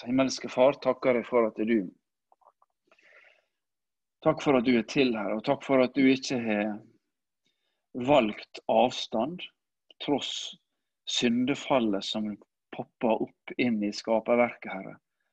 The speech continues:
Så har du valgt å komme nær oss. Du fikk mennesket til å skrive, og så fått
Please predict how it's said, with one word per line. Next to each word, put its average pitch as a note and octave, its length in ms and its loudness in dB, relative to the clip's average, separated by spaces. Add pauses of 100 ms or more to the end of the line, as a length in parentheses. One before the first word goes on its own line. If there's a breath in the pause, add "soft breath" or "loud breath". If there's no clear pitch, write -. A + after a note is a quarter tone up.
(680)
Så - 160 -2
har C3+ 100 4
du B2+ 100 6
valgt C3 420 2
å G#2+ 80 -12
komme A2 320 -2
nær B2 360 4
oss. E3+ 140 -12 (1900)
Du B2+ 120 -8
fikk B2+ 200 -2
mennesket C3 680 0
til G#2+ 120 -6
å G#2 80 -6
skrive, B2+ 540 2 (1500)
og C3+ 180 2
så C3+ 140 -4
fått - 280 -4